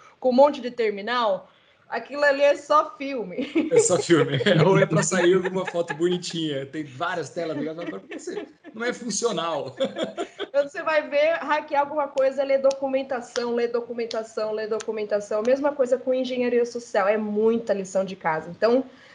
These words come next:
Speaker 1: você tem que ter as suas habilidades afiadas no osint, primeiro de tudo, né? Então, Open Source Intelligence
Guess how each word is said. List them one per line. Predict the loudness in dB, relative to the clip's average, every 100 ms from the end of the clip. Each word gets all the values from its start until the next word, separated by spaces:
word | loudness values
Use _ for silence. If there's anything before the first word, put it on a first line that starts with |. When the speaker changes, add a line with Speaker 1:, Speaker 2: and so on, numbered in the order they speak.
| -20 0
Speaker 1:
você | 0
tem | 6 4
que | 4
ter | 4
as | 4 4
suas | 2 4
habilidades | 2 -2 0 -2 2 2
afiadas | 2 -2 0 2 2 2 -2 0
no | -2 4
osint, | 4 4 0 -8 -6 -6 -8 -10
primeiro | -12 -8 0 0
de | 0 -6
tudo, | -4 -4 -2 -6 -10 _ _ _
né? | 0
Então, | 0 0 -2 -2
Open | 2 2 4 2
Source | 2 2 2 0
Intelligence | -6 -2 -2 -2 -2 -2 -4